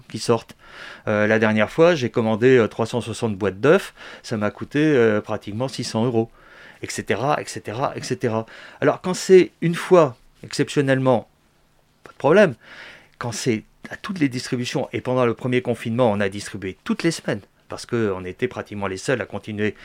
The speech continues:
à fonctionner normalement, bah, moi, mon budget annuel, il est de l'ordre de cinquante-cinq mille, soixante mille euros.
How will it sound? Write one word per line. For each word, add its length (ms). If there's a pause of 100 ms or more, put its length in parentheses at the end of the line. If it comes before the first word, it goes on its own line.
(120)
à 100
fonctionner 420
normalement, 560 (680)
bah, 220
moi, 160
mon 140
budget 420
annuel, 400
il 100
est 120
de 80
l'ordre 220
de 100
cinquante-cinq 1200
mille, 200
soixante 440
mille 120
euros. 280